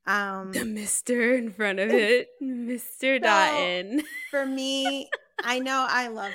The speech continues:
Speaker 1: them, but for
Speaker 2: A lot
Speaker 1: me,
Speaker 2: of people
Speaker 1: this
Speaker 2: do.
Speaker 1: Hooju was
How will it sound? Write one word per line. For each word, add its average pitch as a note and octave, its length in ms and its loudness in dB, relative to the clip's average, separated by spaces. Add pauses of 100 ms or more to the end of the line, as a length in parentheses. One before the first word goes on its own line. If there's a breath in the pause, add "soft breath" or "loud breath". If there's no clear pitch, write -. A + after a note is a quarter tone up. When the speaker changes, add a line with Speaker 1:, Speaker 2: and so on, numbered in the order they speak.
Speaker 1:
them, G3 480 -10 (580)
but G#3 320 -2 (300)
for A#3 120 -6
Speaker 2:
A A3 40 -6
lot G#3 80 -10
Speaker 1:
me, G#3+ 440 -8
Speaker 2:
of G#3 100 -20
people G#3+ 160 -10
Speaker 1:
this A3 160 -8
Speaker 2:
do. A3+ 200 -6
Speaker 1:
Hooju A3 580 -8 (240)
was F3+ 340 -10